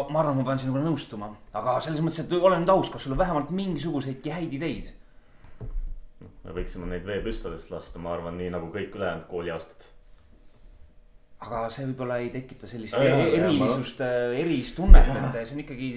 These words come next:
Speaker 1: tavapärases erinev.
Speaker 2: Jaa, jaa, ma olen nõus sinuga, me peame olema ikkagi originaal-, me peame olema see klass,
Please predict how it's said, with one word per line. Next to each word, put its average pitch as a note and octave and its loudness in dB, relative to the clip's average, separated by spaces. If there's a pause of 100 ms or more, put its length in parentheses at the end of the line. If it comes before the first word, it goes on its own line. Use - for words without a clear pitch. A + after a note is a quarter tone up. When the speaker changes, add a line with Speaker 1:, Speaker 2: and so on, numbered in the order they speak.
(120)
Speaker 1:
tavapärases B2+ -4
erinev. A2+ -10
Speaker 2:
Jaa, G2 -10
jaa, F#2+ -10
ma F#2+ -10
olen F#2 -10
nõus F#2 -8
sinuga, E2 -16
me E2 -16
peame E2+ -12
olema F2 -12
ikkagi F2+ -14
originaal-, F2 -10
me G2+ -6
peame G2+ -8
olema F#2 -10
see A2 -4
klass, G#2+ -10